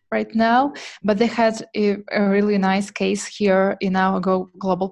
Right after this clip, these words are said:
program. And also, uh, well, we had one more company in this Go Glo-, Global program. Uh, it was, uh, actually, it was a developer's company.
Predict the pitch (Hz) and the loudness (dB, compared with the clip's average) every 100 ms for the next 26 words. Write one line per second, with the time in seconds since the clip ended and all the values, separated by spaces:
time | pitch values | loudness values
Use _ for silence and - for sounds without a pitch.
0 | - 220 220 262 277 285 - - - - | -2 0 0 0 0 -4 -12 -20 -20 -14
1 | - 240 233 220 247 - 285 277 277 - | -2 2 4 4 2 0 0 4 2 2
2 | - 214 214 208 - - 208 214 214 - | -2 0 2 2 0 -4 0 2 2 0
3 | 214 - 240 220 220 226 214 220 220 202 | -4 0 -2 0 0 0 0 -2 -2 -2
4 | 202 240 240 214 208 196 185 185 180 196 | -2 -4 0 0 0 -2 -2 -4 -4 -6
5 | - - 202 190 185 - 175 185 233 262 | -6 -4 -2 0 -2 -4 -4 -2 2 2
6 | 311 320 - - - - 208 214 214 220 | 0 -6 -20 -20 -18 -4 0 2 2 2
7 | 214 - 254 - 247 240 214 220 - - | 0 -2 -6 0 2 2 0 -6 -8 -6
8 | 208 202 202 196 190 190 185 - _ _ | -2 0 2 2 2 2 -2 -8 _ _
9 | _ _ - 285 - 269 220 220 226 208 | _ _ -6 -4 0 2 2 0 -4 -2
10 | 202 180 175 190 214 214 165 160 - 165 | -4 -6 -8 0 0 0 -6 -12 -10 -10
11 | - 156 151 | -10 -14 -16